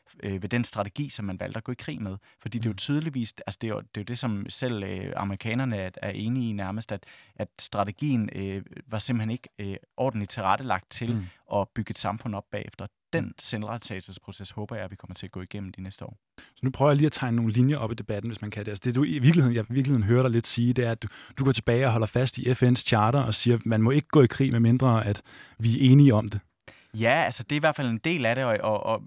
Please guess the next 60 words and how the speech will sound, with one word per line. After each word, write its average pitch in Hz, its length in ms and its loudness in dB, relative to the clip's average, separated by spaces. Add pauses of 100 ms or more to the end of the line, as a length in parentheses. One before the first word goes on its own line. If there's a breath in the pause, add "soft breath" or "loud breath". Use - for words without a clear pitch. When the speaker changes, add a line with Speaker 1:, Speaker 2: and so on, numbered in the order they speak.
(160)
Speaker 1:
jeg 120 140 -6
tror, - 160 -2
jeg, 135 200 0
jeg 123 120 -2
har 135 100 0
det 123 80 -8
sådan 131 160 -6
her, 135 140 -2
at, 110 200 -2 (460 soft breath)
øh, 104 300 -4 (380)
vi 117 240 -8
skal - 200 -4
i 120 40 0
hvert 135 200 4
fald 113 220 -4 (100)
have, 104 300 -4
have 107 140 -10
fundet 117 260 -4
ud 143 100 -2
af 127 120 0
i 104 40 -4
Danmark, 120 440 -2 (240 soft breath)
hvad, 113 160 -4
hvordan 110 420 -2
vi 139 40 -2
gerne 123 240 0
vil 139 80 -6
stille 147 360 -4
os - 320 -8
i 110 100 -8
forhold 110 300 2
Speaker 2:
Mm. - 40 -2
Speaker 1:
til, 101 380 -8
øh, 98 120 -10
konflikter, - 520 -8
der 98 100 -4
opstår. 98 600 -4 (260 soft breath)
Øh, 104 200 -4
og, 107 100 -8 (160)
og 120 80 -4 (260)
der 156 80 2
tror 151 240 2
jeg, 113 140 4
at, 107 160 -12
at 107 100 -4
Afghanistan 110 580 -4
og 107 100 -8
Irak 127 280 -6
er, 110 40 -2
er 101 240 -4
to - 260 -8
rigtig - 320 -6
gode 123 140 -6
eksempler 110 480 -6
på, 127 280 -6 (320 soft breath)
øh, 104 120 -4
hvordan 107 280 -2
vi 127 160 -6
ikke 156 200 -6
s-, - 120 -8